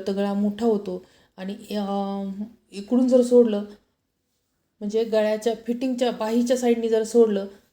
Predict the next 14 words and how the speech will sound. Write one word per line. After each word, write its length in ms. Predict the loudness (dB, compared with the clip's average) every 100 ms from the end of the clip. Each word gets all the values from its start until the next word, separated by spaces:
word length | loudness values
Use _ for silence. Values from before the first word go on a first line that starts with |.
| _
तर 360 | -2 -2 -4 -2
जो 120 | 0 0
खड्डा 260 | -4 -6 -4
आहे 260 | -2 -4
तो 140 | -4 -8
परफेक्ट 540 | -2 -2 0 -2 -2
येतो, 320 | -4 -4 -8 -12 _ _
कमी 200 | -4 -2
जास्त 260 | -4 -4 -2
होत 160 | -2 -2
नाही. 160 | -6 -8
त्यात, 160 | -10 -10
त्यासाठी 520 | -12 -8 -8 -4 -6
जर 180 | -2 -2